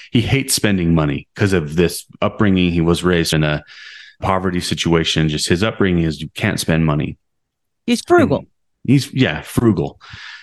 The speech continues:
Speaker 1: But he also values this time with his family. And so one of the things he has done is just, he bought a timeshare to, to force himself to take the family, 'cause the money was already spent and he has to spend the money.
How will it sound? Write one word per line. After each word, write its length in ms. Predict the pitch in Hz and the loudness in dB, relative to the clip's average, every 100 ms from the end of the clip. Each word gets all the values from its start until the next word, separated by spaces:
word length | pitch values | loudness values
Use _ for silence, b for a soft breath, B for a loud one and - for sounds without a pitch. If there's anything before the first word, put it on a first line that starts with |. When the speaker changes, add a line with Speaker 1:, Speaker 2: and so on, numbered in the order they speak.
| _ | _
Speaker 1:
But 260 | 120 90 87 | -2 0 0
he 160 | 98 | 2
also 280 | 95 98 98 | 2 2 -2
values 480 | 87 90 90 87 80 | 0 0 2 0 -2
this 180 | 80 - | -6 -4
time 240 | 85 80 | -4 -2
with 100 | 76 | -4
his 140 | 76 | -6
family. 420 | - 92 80 76 76 | -4 -2 0 0 0
And 160 | 80 | 0
so 200 | - 90 | 0 0
one 280 | 80 82 101 | 0 0 2
of 120 | 92 | 2
the 60 | 85 | 0
things 300 | - 82 - | 0 -2 0
he 120 | 87 | -2
has 240 | 80 76 | -2 -4
done 480 | - 107 113 80 85 | -2 -2 0 0 0
is 180 | 82 - | 0 -4
just, 400 | - 80 76 - _ B B | -2 -2 -2 -8 _ B B
he 140 | - 98 | 0 2
bought 240 | 95 85 | 2 -2
a 40 | |
timeshare 720 | 78 90 90 101 113 110 117 110 B B B _ - | -2 -2 -2 -2 0 0 -2 -6 B B B _ -10
to, 120 | - - _ _ _ _ - | -10 -10 _ _ _ _ -8
to 100 | 85 | -8
force 400 | - 120 117 - | -2 0 2 2
himself 500 | 98 - 98 92 - | 0 2 0 0 -2
to 140 | - | -4
take 260 | 78 95 - | -2 -4 -2
the 100 | 90 | -4
family, 420 | - 80 73 71 | -2 -2 -2 -2
'cause 180 | - 82 | -2 2
the 60 | |
money 260 | 90 107 120 | 4 4 4
was 160 | 104 101 | 2 0
already 200 | 92 80 | -2 -2
spent 680 | - - - 101 131 - - b - | -2 -4 -2 -2 -2 -8 -16 b -6
and 100 | 85 | -2
he 80 | 78 | -2
has 320 | - 92 - | -2 -6 -2
to 100 | 120 | -4
spend 300 | - 123 127 | 0 0 2
the 60 | |
money. 320 | 127 127 131 | 2 0 -2